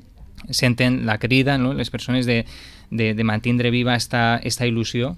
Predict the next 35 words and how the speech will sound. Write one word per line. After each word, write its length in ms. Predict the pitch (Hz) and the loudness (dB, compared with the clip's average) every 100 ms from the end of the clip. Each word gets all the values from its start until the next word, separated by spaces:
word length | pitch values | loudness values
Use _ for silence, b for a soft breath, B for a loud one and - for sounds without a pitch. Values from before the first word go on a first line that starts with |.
| - | -8
de, 240 | 117 113 110 | -4 -2 -2
d'estos 400 | 110 - 113 113 | -6 -4 -4 0
dies 280 | 131 170 - B B B B B - | 0 -2 -8 B B B B B 0
i 260 | 120 117 | 2 4
sense, 360 | 113 120 113 113 113 104 | 2 2 2 2 0 -2
de 280 | - 113 | -4 -2
forma 240 | - 123 131 | 2 4 4
voluntària, 500 | 131 117 113 139 117 | 4 4 4 2 2
no? 120 | 123 | 2
Sense 280 | 135 120 - | 0 -4 -4
esperar 360 | 110 117 117 123 | -4 0 0 0
res 180 | 131 - | -2 -4
a 80 | 110 | -2
canvi, 360 | 135 147 143 | 0 0 -2
sense, 640 | - 117 - 120 117 117 - | -2 -4 -4 -2 0 0 -2
simplement 520 | - 127 127 127 117 - B B B B - | -4 0 2 2 0 -4 B B B B -6
per, 320 | 120 117 113 - - 123 | 0 0 0 -6 -8 -4
per 80 | 113 | 0
mantindre 340 | 113 110 127 123 | 0 0 0 0
aquesta 220 | 131 120 | -2 -2
il·lusió, 320 | 117 - 135 139 | -2 -2 -2 -2
pues, 180 | 117 - - - - | -6 -8 -18 -16 -10
se 240 | - 113 | -2 0
unixen 320 | 120 117 123 | 0 0 -2
a 20 | 120 | -2
Joventut 320 | 123 117 120 | -2 -2 -2
Antoniana 600 | 113 113 113 120 135 151 156 - - | -2 -2 -2 -2 -2 -6 -8 -14 -6
en, 180 | 117 113 | -4 -4
i 80 | 113 | -4
sempre 240 | 123 117 131 | -4 0 0
en 80 | |
aquest 160 | 123 - 120 | 0 -4 -4
esperit, 340 | 117 117 113 | -2 0 0
no? 160 | 113 120 | 0 -2
De 220 | 113 | -2